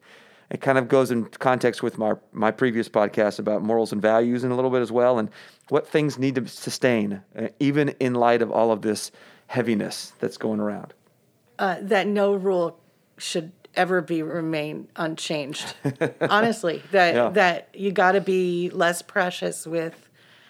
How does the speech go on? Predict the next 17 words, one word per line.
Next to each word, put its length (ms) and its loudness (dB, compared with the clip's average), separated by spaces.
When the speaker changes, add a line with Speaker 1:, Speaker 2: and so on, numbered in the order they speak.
Speaker 2:
your, 720 0
and 180 -4
sacred 460 0
about 500 0
your 640 -2
rules, 640 -12
and 600 -4
always 640 2
be 380 -4
able 320 -2
to 260 -10
flex. 540 -4
I'm, 240 -2
I'm, 300 -4
before 760 2
I 440 -2
got 320 -2